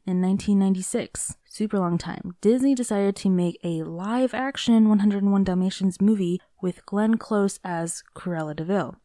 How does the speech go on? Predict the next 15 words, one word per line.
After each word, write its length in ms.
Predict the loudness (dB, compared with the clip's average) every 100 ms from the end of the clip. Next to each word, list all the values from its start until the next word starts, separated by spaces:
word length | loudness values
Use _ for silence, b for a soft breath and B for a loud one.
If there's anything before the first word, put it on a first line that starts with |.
| -4
In 360 | 0 2 2
this 260 | 0 -4 -4
adaptation, 760 | -4 -4 -4 -2 -2 0 2 0
Cruella 360 | 0 -2 -2
de 80 | -2
Vil 360 | 0 0 0 0
is 220 | -2 -4
the 260 | -4 -4 -4
fashion 560 | -6 -6 -6 -2 2 2
C 360 | 2 -2 0 0
E 60 |
O 260 | 0 -2 -4
of 120 | -6 -10
her 180 | -14
company, 640 | -12 -8 -6 -4 -2 -4